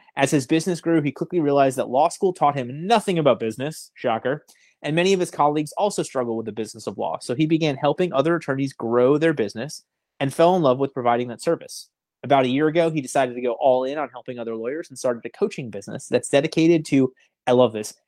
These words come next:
empowering attorneys to define and achieve their definition of success so they might have joy.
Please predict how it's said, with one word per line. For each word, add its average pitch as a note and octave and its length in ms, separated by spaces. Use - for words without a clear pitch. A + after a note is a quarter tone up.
empowering F3 760
attorneys D3 480
to C#3 100
define C3+ 480
and C#3+ 100
achieve B2 440
their C3 180
definition B2+ 540
of B2 80
success A2 540
so - 140
they A#2+ 140
might A#2 220
have A2 180
joy. G#2+ 360